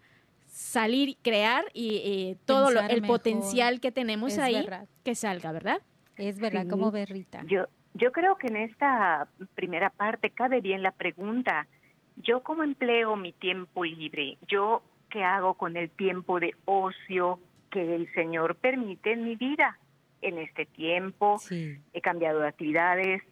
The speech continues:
Speaker 3: a lo mejor continúo con el trabajo, nuestro, nuestros radioescuchas pueden decir, bueno,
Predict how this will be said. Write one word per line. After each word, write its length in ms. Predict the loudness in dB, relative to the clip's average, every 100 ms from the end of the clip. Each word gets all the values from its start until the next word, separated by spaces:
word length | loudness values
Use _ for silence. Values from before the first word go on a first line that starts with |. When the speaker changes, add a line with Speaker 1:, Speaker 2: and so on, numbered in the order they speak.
| -12 -2
Speaker 3:
a 100 | 0
lo 60 |
mejor 220 | 2 2 2
continúo 480 | 2 2 4 2
con 160 | 2 -4
el 100 | -4
trabajo, 840 | -2 0 2 2 0 0 2 2 0
nuestro, 320 | -6 -2 -4 -2
nuestros 340 | -8 0 2
radioescuchas 560 | 2 0 -4 -2 -2 2
pueden 260 | 2 2
decir, 240 | -2 -4 -2
bueno, 400 | 0 2 0